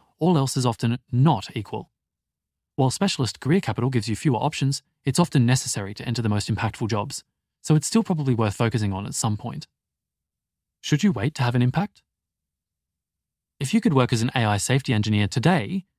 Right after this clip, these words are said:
should you still do a P H D to try to open up potential research positions you think might be higher impact? If you do the P H D, not only do you give up the impact you would have had early on, you're also delaying your impact further into the future.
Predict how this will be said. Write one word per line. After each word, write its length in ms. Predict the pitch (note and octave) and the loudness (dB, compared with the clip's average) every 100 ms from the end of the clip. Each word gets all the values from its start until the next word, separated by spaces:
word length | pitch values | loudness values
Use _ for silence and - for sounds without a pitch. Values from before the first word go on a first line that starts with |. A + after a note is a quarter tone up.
| _ | _
should 200 | - E3+ | -4 0
you 60 | F#3+ | 2
still 180 | - A#3 | 2 2
do 100 | F3+ | 2
a 60 | |
P 120 | C#3 | 2
H 180 | C#3 - | 0 0
D 160 | C#3 A#2 | -2 -2
to 80 | E3+ | 0
try 120 | B2+ | 0
to 100 | A#2+ | -2
open 200 | B2 A2+ | -2 -2
up 100 | G#2+ | -2
potential 400 | - B2 A2+ G#2+ | -2 -2 -2 -2
research 340 | G#2+ G#2+ G#2 | -2 -2 -2
positions 440 | A#2 A#2+ - F#3 C3 | -2 -2 0 0 0
you 60 | |
think 200 | - G#2 | -2 -2
might 160 | G#2+ G2+ | -2 -4
be 80 | G#2+ | -4
higher 300 | B2 G2+ G#2 | -4 -4 -2
impact? 400 | A2+ F3 - _ _ _ _ _ _ _ _ _ _ _ _ _ _ - | -2 -4 -8 _ _ _ _ _ _ _ _ _ _ _ _ _ _ -8
If 140 | B2+ | -6
you 80 | A2 | -2
do 220 | D3 G#3 | 2 2
the 80 | G3+ | 2
P 120 | A#2+ | -2
H 200 | G#2 - | -4 -2
D, 260 | G#2 C3 E3+ _ _ _ - | -2 -2 -4 _ _ _ 0
not 140 | A2+ | 2
only 260 | C3 D3+ A2 | 4 4 2
do 140 | G#2+ | 0
you 80 | G2+ | -2
give 200 | G#2 G#2 | 0 0
up 180 | C#3 - | 0 0
the 100 | G#2+ | -4
impact 340 | G2 C#3 - | 0 -2 -2
you 80 | A2+ | -2
would 120 | A2+ | 0
have 60 | - | 0
had 140 | B2+ | 0
early 240 | A2 A2 | 0 0
on, 240 | C3 D#3 D#3 _ _ _ - | 2 2 -2 _ _ _ -2
you're 120 | C3+ | 0
also 240 | F#3 F3 E3 | 2 2 2
delaying 380 | C#3 C3+ D#3+ | 4 4 4
your 120 | C3 B2+ | 4 2
impact 300 | C3 A2+ - | 2 -2 -2
further 280 | B2+ C3 | -2 0
into 140 | B2 - | -2 -4
the 80 | A2+ | -2
future. 380 | D#3+ E3+ - | 0 0 -2